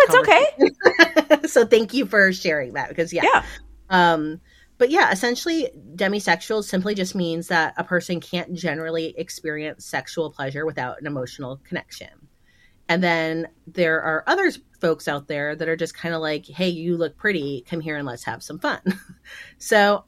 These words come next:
Speaker 2: there can be a lot of narrative, especially in, like, romance, about, like, true love sex being the be all and end all. And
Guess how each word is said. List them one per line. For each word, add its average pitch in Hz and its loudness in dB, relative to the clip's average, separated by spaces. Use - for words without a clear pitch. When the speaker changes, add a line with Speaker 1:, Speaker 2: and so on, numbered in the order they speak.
Speaker 2:
there 208 0
can 196 -2
be 277 -2
a 185 0
lot 165 2
of 170 -2
narrative, 156 -4
especially 175 -6
in, 165 -4
like, 147 -6
romance, 147 -8
about, 165 -2
like, 160 -8
true 208 -8
love 180 -2
sex - -6
being 156 -6
the 147 -6
be 170 -6
all 147 -4
and 127 -8
end 202 -4
all. 117 -8
And 185 2